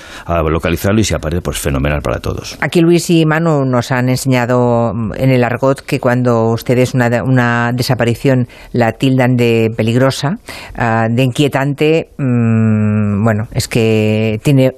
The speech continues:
Speaker 2: más riesgo, ¿no? O sea, o sea, hay sa-, desapariciones de alto riesgo y otras de bajo riesgo.
Speaker 1: Sí, el tema de la palabra riesgo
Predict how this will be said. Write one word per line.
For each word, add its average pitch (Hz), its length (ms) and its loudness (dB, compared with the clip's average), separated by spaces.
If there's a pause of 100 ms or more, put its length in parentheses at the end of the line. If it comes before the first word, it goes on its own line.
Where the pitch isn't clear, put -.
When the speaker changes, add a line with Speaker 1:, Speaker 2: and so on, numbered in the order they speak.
(100)
Speaker 2:
más 143 220 -2
riesgo, 110 560 -2
¿no? 131 120 0
O - 280 -6
sea, - 200 -6
o 123 40 -2
sea, 123 140 -2
hay 147 160 0 (320)
sa-, - 180 -6 (240)
desapariciones 139 640 0
de 143 80 0
alto 135 200 2
riesgo 170 440 2
y 202 80 4
otras 165 280 0
de 131 100 0
bajo 135 260 -4
riesgo. 107 500 -6 (560)
Speaker 1:
Sí, - 120 0 (200)
el 90 280 0
tema 120 180 4
de 113 300 2
la 107 80 0
palabra 104 320 2
riesgo 110 440 0